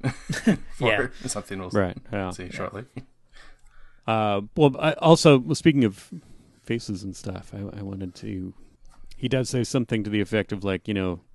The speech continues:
Speaker 3: how there's not a, not even a single microorganism.
Speaker 2: Right.
Speaker 1: Yeah.
Speaker 3: That might be increasingly incorrect. We don't know.
Speaker 1: Yeah, right.
Speaker 3: To the point where
Speaker 2: <laughs> Yeah.
Speaker 3: and now I think we, we're pretty confident that there could be or something like, you
Speaker 1: Yeah,
Speaker 3: know, as
Speaker 1: sure.
Speaker 3: of this
Speaker 1: Yeah.
Speaker 3: recording.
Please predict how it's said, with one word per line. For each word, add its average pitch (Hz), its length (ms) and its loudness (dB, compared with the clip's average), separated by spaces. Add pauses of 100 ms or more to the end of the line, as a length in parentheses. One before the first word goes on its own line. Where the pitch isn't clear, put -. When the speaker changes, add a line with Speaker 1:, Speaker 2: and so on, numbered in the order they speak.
(320)
Speaker 3:
how 107 80 -4
there's 95 200 -4
not 95 160 0
a, 90 160 2
not 95 260 -2
even 98 180 0
a 90 60 0
single 98 300 0
microorganism. 92 880 0
Speaker 2:
Right. 107 280 -4 (160)
Speaker 1:
Yeah. 90 240 -12 (600)
Speaker 3:
That 120 160 -2
might 135 220 2
be 127 200 4
increasingly 110 540 -2
incorrect. 98 600 -8
We 98 80 -6
don't 101 160 -6
know. - 80 2
Speaker 1:
Yeah, 208 180 4
right. 180 300 6
Speaker 3:
To 117 60 -2
the 107 100 2
point 101 240 0
where 101 160 2
Speaker 2:
<laughs> 104 100 0
Yeah. 117 180 0
Speaker 3:
and 110 80 0
now 120 200 6
I 113 80 6
think 117 220 -2
we, 113 120 4
we're 107 440 0 (580)
pretty 156 240 0
confident 143 540 0
that 135 120 0
there 123 120 2
could 143 320 -2
be 160 340 -2
or 156 120 -4
something 151 360 -4
like, 143 180 -8
you 110 60 -4
Speaker 1:
Yeah, 107 60 -4
Speaker 3:
know, - 100 -6
as 135 80 0
Speaker 1:
sure. - 120 4
Speaker 3:
of 110 60 2
this 185 160 6
Speaker 1:
Yeah. 151 60 2 (120)
Speaker 3:
recording. 147 360 6